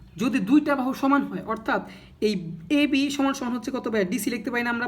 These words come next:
ভালো করে বুঝেন ভাই, এবি সমান সমান ডিসি। এরপরে এডি, এডি সমান সমান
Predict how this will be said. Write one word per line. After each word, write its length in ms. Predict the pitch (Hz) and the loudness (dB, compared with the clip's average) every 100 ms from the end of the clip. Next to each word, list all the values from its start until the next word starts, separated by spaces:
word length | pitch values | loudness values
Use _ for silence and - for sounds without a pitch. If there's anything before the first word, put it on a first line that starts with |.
| 190 | 0
ভালো 100 | 208 | 0
করে 120 | 220 220 | 0 -4
বুঝেন 180 | 226 214 | -2 0
ভাই, 80 | 180 202 | 0 -2
এবি 140 | 233 240 | -4 -2
সমান 140 | 269 247 | -4 -4
সমান 180 | 220 240 - - - - - 180 | -4 -4 -4 -10 -20 -20 -6 -2
ডিসি। 260 | 240 190 - - - - - | -2 -2 -6 -10 -18 -20 -4
এরপরে 300 | 247 277 285 220 277 | -4 0 0 0 0
এডি, 180 | 277 226 160 - - - - - - - 294 | 0 0 -4 -8 -16 -20 -20 -20 -20 -6 -2
এডি 160 | 285 285 | 0 2
সমান 140 | 277 277 | 2 0
সমান 180 | 277 240 | 0 -4